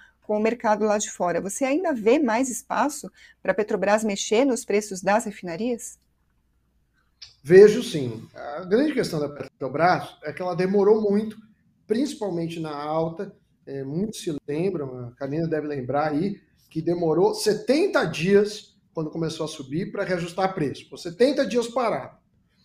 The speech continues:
Speaker 2: E aí, em tese, perderam dinheiro nesses setenta dias,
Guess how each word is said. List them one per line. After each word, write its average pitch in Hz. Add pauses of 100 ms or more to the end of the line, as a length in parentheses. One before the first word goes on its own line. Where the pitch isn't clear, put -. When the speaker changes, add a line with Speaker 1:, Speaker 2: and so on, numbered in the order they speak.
(680)
Speaker 2:
E 214
aí, 285
em 349
tese, 180 (840)
perderam 156
dinheiro 240
nesses 135
setenta 139
dias, 131